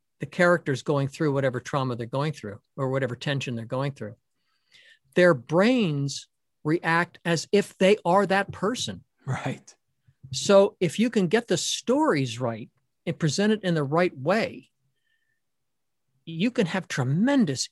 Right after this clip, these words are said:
Speaker 1: impact on what people are hearing and seeing. And
Speaker 2: So you're
Speaker 1: then
Speaker 2: saying
Speaker 1: what they're
Speaker 2: you've
Speaker 1: thinking.
Speaker 2: encountered, you've encountered research that shows that sort of neur-, neurochemically speaking, people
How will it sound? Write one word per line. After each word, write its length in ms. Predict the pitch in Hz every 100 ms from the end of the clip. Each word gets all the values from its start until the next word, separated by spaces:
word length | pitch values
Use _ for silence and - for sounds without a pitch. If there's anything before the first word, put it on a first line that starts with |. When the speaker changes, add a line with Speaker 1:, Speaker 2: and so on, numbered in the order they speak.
| -
Speaker 1:
impact 540 | 240 269 135 107 -
on 120 | 135
what 200 | 160 190
people 300 | - 202 185
are 60 | 170
hearing 420 | - 143 131 147
and 120 | 147
seeing. 500 | 143 - 262 240 107 - _ -
And 120 | 156
Speaker 2:
So 40 | 143
you're 160 | 151
Speaker 1:
then 140 | 240 180
Speaker 2:
saying 280 | 190 190 185 _ -
Speaker 1:
what 180 | 175 156
they're 120 | 175
Speaker 2:
you've 100 | 185
Speaker 1:
thinking. 200 | 175 170
Speaker 2:
encountered, 420 | 175 175 185 156 135 _ -
you've 240 | 151 170
encountered 500 | 185 156 175 170 151
research 500 | 147 160 160 160 143
that 240 | 139 143 127
shows 400 | - 156 151 131
that 280 | 135 - -
sort 200 | 156 143
of 220 | 127 120
neur-, 600 | 135 139 139 151 156 156
neurochemically 920 | 143 147 156 151 151 156 160 160 156
speaking, 680 | 143 - 160 160 170 175 180 - -
people 560 | 156 151 143 139 131